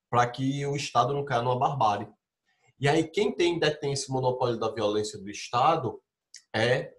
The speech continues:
no final das contas, o chefe do Poder Executivo,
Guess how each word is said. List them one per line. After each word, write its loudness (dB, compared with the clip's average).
no 2
final 2
das 2
contas, -4
o -4
chefe -2
do -8
Poder -6
Executivo, -8